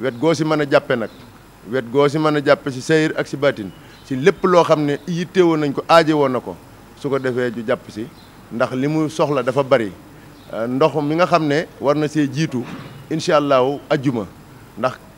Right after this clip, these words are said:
pax mu nu gas war nañ saa def ndox mu neex, mu wàcc fanaan sa, ba bu, bu, bu bët setee ndox ma wàcc, nu mën saa jëmbat. Bu nu jëmbatee ba noppit,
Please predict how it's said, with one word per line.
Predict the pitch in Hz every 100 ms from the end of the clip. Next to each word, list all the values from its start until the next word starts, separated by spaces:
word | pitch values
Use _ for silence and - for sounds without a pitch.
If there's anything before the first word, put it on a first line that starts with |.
| -
pax | 151
mu | 143 175
nu | 180
gas | 160 - - -
war | 139
nañ | 143 135
saa | 139
def | 127 120
ndox | 127 120
mu | 117
neex, | 117 117 - - - - - -
mu | 120
wàcc | 127 123 123
fanaan | - 123 117
sa, | 113 135 - - - - -
ba | 107
bu, | 117 113 127
bu, | 110 127
bu | 107 120
bët | 123 131
setee | 127 120 117
ndox | 113 110
ma | 117
wàcc, | 113 117 117
nu | 113
mën | 113 113
saa | 107 107 98 -
jëmbat. | 113 113 104 - - - - - 107
Bu | 143
nu | 165
jëmbatee | 160 160 156 156
ba | 160
noppit, | 170 139 147